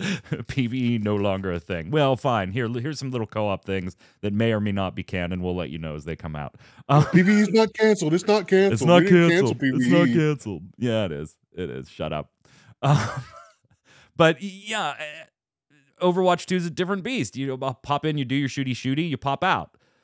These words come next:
Speaker 1: Like, there is no narrative compelling reason to be playing a match of Overwatch two, but there's lore for those characters if you want them.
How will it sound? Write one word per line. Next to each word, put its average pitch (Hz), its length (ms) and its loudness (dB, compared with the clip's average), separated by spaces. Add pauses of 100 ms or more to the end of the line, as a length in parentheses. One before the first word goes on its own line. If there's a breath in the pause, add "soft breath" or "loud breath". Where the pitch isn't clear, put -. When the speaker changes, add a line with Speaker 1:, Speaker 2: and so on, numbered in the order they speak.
(140)
Speaker 1:
Like, 113 140 -4
there 156 140 4
is 214 200 2
no 139 160 2
narrative 113 800 2
compelling 117 480 -2
reason 113 320 -2
to 101 60 -4
be 95 180 -6
playing 127 560 -2
a 98 60 -4
match 107 380 -6
of 90 360 -6
Overwatch 104 560 -2
two, 87 340 -6 (640)
but 120 420 -2
there's 120 300 0
lore 120 280 2
for 117 140 -6
those 107 180 -2
characters 95 440 -6
if 87 140 -12
you 90 120 -8
want 120 300 -4
them. 73 200 -10